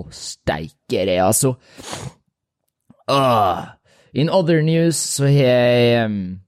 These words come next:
altså, dette her er jo et sånt, eh, audibelt, eh, medium,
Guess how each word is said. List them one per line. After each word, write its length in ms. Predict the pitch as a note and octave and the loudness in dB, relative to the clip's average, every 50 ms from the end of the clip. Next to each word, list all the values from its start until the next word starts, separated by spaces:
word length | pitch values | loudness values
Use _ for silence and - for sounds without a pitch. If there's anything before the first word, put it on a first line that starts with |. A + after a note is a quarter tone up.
| _ _ _ _ _ _ _ _ _ _ _ _ _ _ _ _ _ _ - - _ _ _ _ _ _ _ _ _ _ _ _ _ _ _ _ _ _ _ _ _ _ _ _ _ _ _ _ - | _ _ _ _ _ _ _ _ _ _ _ _ _ _ _ _ _ _ -20 -20 _ _ _ _ _ _ _ _ _ _ _ _ _ _ _ _ _ _ _ _ _ _ _ _ _ _ _ _ -4
altså, 240 | C#3 D3 C3+ E3 D3 - - _ _ _ _ _ _ _ _ _ _ - - - - - - _ _ _ _ _ _ _ _ _ _ _ _ _ _ - | -2 0 0 0 -2 -4 -8 _ _ _ _ _ _ _ _ _ _ -20 -18 -18 -20 -20 -20 _ _ _ _ _ _ _ _ _ _ _ _ _ _ -6
dette 180 | - D3 - E3+ | -4 0 0 2
her 140 | E3+ E3+ E3 | 2 2 2
er 200 | C#3 D3 D3 C#3 G#2+ | 2 2 4 4 4
jo 100 | F#2 F#2 | 2 2
et 120 | G2 G2 | 0 0
sånt, 320 | - B2+ A#2 G2+ _ - - | -2 -6 -6 -6 _ -10 -8
eh, 460 | G2 E2+ E2 E2 E2 E2 E2 E2 E2 - - - - _ | -6 -6 -6 -6 -8 -8 -10 -10 -12 -14 -16 -20 -16 _
audibelt, 760 | - G2 F#2+ F#2+ D#2+ F2 E2+ C#2+ C#2 C2 C2 - _ _ - | -6 -4 -4 -2 -2 -4 -6 -6 -8 -12 -14 -16 _ _ -14
eh, 280 | - - A#1 G#1+ G#1+ - | -12 -10 -10 -10 -8 -2
medium, 640 | F#2 G#2 A#2 A2+ F2+ E2+ G2 E2+ E2 D2+ C2 F2+ | 0 2 2 2 0 -2 -4 -8 -10 -10 -12 -14